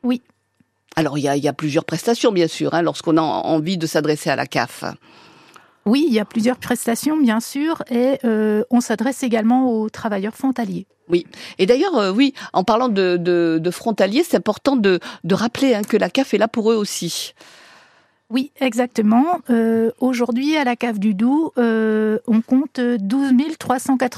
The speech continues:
Speaker 1: quatre-vingt-huit comptes allocataires frontaliers.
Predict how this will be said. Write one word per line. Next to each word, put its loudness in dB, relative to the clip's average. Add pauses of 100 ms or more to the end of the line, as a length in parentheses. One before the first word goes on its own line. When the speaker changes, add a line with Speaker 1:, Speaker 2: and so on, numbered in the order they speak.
(300)
Speaker 1:
quatre-vingt-huit 2
comptes 2
allocataires -2
frontaliers. -2